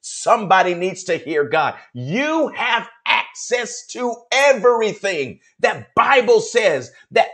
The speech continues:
Ashur, uh, uh, uh, the king, uh, was, was saying to Esther,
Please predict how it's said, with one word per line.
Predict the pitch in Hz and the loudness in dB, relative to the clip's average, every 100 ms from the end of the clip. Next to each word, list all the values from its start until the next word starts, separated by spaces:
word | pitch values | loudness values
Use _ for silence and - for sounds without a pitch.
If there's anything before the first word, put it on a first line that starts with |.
| - | -2
Ashur, | 254 226 - 208 202 139 135 _ | -2 -2 -2 4 4 2 -6 _
uh, | 165 147 135 _ _ _ - | 0 0 -2 _ _ _ -10
uh, | 127 - | -10 -6
uh, | 127 107 | -6 -6
the | 131 156 | -2 -2
king, | - - 277 208 135 - _ - | -2 -2 0 -2 -6 -14 _ -2
uh, | 165 135 - _ | 0 0 -6 _
was, | 160 196 - | -2 -2 0
was | 180 180 - | -4 -2 -2
saying | 262 269 247 | 0 0 -2
to | 220 - | -6 -4
Esther, | 254 196 - 123 - | -6 -6 -2 -2 -2